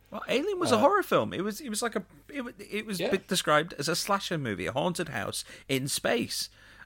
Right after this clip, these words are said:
Speaker 1: And then
Speaker 2: But
Speaker 1: Alien, then as it went on, you know, it kind of changed tone. But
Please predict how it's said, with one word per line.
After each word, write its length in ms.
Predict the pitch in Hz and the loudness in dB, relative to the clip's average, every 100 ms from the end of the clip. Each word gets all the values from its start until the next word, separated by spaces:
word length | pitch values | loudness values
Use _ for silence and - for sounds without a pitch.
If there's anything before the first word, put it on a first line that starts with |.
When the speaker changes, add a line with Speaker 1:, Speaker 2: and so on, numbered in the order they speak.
| - | 0
Speaker 1:
And 240 | 151 160 156 | 2 2 2
then 140 | 135 | 2
Speaker 2:
But 160 | 151 - | 2 2
Speaker 1:
Alien, 640 | 113 123 143 147 139 131 - - 147 | 2 4 4 2 0 -6 -8 -8 0
then 160 | 151 | 0
as 160 | 120 135 | 0 -4
it 120 | 180 | -2
went 180 | 180 170 | -2 0
on, 260 | 127 185 - | 0 -2 -4
you 60 | |
know, 120 | 120 | -4
it 120 | 127 - | -4 -6
kind 200 | - 120 | -6 -4
of 100 | 113 | -4
changed 400 | - 104 110 - | -4 -4 -4 -4
tone. 240 | 104 131 | -2 -2
But 180 | 135 - | -2 -4